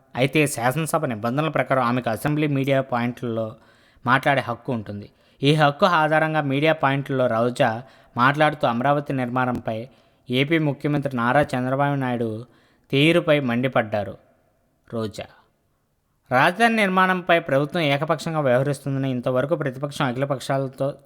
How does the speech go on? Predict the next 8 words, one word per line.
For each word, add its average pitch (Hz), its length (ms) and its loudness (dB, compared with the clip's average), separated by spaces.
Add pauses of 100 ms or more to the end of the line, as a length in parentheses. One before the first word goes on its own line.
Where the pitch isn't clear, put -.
చర్చించకుండా 120 680 -4 (580)
చంద్రబాబు 170 400 4
నిరంకుశంగా 143 840 -2
వ్యవహరించారని 127 640 0
రోజా 117 440 -2 (260)
డిజై-, 113 300 -10 (720)
రోజా 139 300 4
మండిపడ్డారు. 117 760 -4